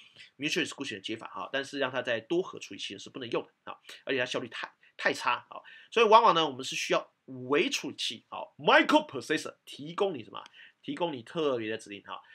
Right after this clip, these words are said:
然后呢，这边讲这个 atomic instruction 的时候呢，其实都是以这个微处理器的观点啊，而不是硬体观点，所以你会读起来很累啊。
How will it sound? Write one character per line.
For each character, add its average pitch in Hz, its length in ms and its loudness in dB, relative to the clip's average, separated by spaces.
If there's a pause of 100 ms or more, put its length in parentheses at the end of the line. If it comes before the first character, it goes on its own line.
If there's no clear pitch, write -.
(140)
然 220 140 6
后 262 60 4
呢， 254 100 6
这 262 100 -2
边 262 220 -4
讲 135 240 2
这 165 80 -4
个 151 240 4
atomic 135 400 -2
instruction 143 260 -4
的 107 60 -10
时 - 100 -12
候 117 80 -8
呢， 107 80 -6
其 - 100 -12
实 139 100 -8
都 147 80 -2
是 147 200 -6
以 110 300 -14
这 - 80 -12
个 98 640 -6
微 143 140 0
处 - 160 -6
理 131 40 -6
器 - 160 -4
的 117 60 -6
观 - 160 -4
点 - 180 -14
啊， 95 120 -6
而 95 100 -2
不 - 80 -10
是 - 220 -12
硬 196 100 -6
体 - 100 -16
观 113 140 -6
点， 101 100 -10
所 160 120 -4
以 175 120 -4
你 170 80 -8
会 180 80 0
读 175 160 -4
起 - 140 -2
来 101 80 -8
很 - 140 -18
累 - 200 -4 (120)
啊。 202 120 -10